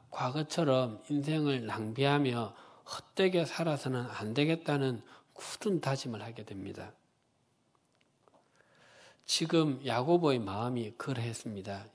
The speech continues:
이제부터는 자신이 단신가를 부르겠다는 것입니다.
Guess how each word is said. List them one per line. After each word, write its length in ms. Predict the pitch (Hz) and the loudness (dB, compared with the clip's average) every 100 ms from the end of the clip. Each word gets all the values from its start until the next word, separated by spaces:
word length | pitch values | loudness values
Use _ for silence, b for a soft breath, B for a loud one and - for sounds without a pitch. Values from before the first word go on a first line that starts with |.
| - | -10
이제부터는 800 | 120 143 147 131 127 127 117 120 b b - | -2 0 0 -2 -2 -2 -4 -8 b b -12
자신이 680 | - 113 - 135 120 110 104 b b - | -8 -6 -4 -2 -2 -4 -8 b b -16
단신가를 760 | - 98 - 143 135 135 127 | -12 -8 -6 -4 -2 -4 -6
부르겠다는 640 | 110 - 110 120 - 107 104 | -8 -14 -16 -14 -12 -12 -12
것입니다. 500 | 98 - 101 - | -14 -14 -16 -18